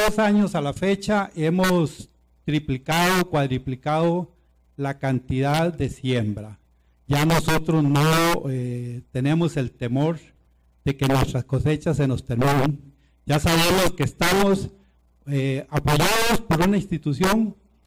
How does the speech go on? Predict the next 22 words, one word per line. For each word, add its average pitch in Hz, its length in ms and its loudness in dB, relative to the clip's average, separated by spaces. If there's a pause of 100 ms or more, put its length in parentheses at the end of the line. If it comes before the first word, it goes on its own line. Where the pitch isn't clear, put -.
(300)
y 156 80 -2
no 165 240 2
solo 190 640 2
apoyados, 165 720 0
sino 151 400 0
que 175 320 -4 (500)
nos 127 200 -2
dieron 165 680 2
el 135 160 -2
arranque 160 560 0
necesario 143 800 -2 (320)
para 131 180 0
vencer 143 360 0
esa 175 200 2
inercia 143 840 0 (420)
que 135 100 0
teníamos, 139 600 0
que 127 160 -6
no, 151 280 2
no, 147 320 0
no 156 280 -2
podíamos 147 600 0